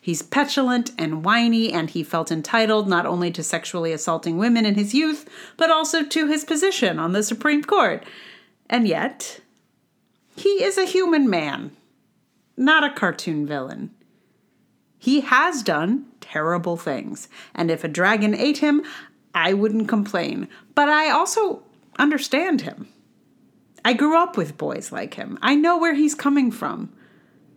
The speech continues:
I do not know where this kid's dad is coming from.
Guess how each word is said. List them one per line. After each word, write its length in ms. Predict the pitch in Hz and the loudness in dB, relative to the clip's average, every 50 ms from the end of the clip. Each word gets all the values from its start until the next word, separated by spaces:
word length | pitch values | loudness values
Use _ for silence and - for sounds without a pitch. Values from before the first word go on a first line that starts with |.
| _ _ _ _ _ _ _ - | _ _ _ _ _ _ _ -2
I 80 | 247 262 | -2 0
do 360 | 240 240 - - 339 339 339 | -2 -2 -2 0 2 4 4
not 240 | 330 330 320 311 262 | 4 4 4 4 4
know 160 | 277 285 285 | 2 2 4
where 180 | 269 269 269 | 4 2 2
this 180 | 233 240 233 - | 2 0 -2 -2
kid's 280 | - - 247 214 202 208 | 0 0 0 0 0 0
dad 280 | - 196 175 165 165 | 0 2 2 2 0
is 100 | 165 165 | -2 -4
coming 340 | - - 170 156 151 - - | -6 -6 -6 -4 -4 -4 -6
from. 380 | - - - 62 - - - | -6 -6 -8 -6 -6 -8 -10